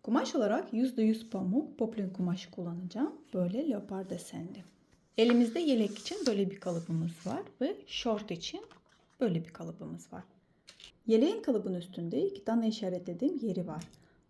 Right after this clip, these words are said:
Bunu da kalıbı geçirirken geçiriyoruz.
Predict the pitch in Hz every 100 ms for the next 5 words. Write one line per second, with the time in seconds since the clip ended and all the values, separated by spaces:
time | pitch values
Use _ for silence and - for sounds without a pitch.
0 | - 247 220 190 190 208 196 190 185 -
1 | 196 175 - 294 427 - - - - -
2 | 320 - - 170 196 -